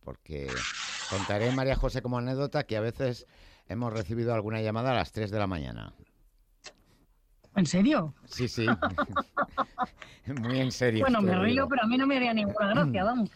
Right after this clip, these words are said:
Speaker 1: Bueno, hombre, a ver, eh, si lo máximo es que no estamos para responder. <laughs> Pero vamos, ni a las tres de
Speaker 2: Ya,
Speaker 1: la
Speaker 2: sí.
Speaker 1: mañana, ni a la una de la tarde.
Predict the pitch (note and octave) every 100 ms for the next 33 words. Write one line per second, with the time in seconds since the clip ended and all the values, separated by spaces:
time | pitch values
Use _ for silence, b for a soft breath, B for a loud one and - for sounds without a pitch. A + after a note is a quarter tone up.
0 | B B A2 D3 C#3+ G#2 A2+ C#3 G#2+ F#2+
1 | C3+ F#2 - D2 D#2+ G2+ F#2+ F#2+ F#2 F#2+
2 | G2 A2 - B2 B2 B2+ - B2 A#2+ -
3 | A2+ G#2 - - - F#2 G#2+ D3+ E2 -
4 | F3 C3 - F#3 - B B B B -
5 | A#2+ C3+ E3 B2+ A2+ G#2 - A3+ - C#3+
6 | C#3 - - D#3+ F3+ G#3+ A3 - A#2 A#2+
7 | A2+ A2 G#2 G2 F#2+ F#2 F2+ F2+ F2 G2
8 | B2 B2+ A2+ G#2+ G2+ F#2+ F#2 F2 E2 D#2+
9 | F#2 F#2 F#2 D#3+ D#2+ -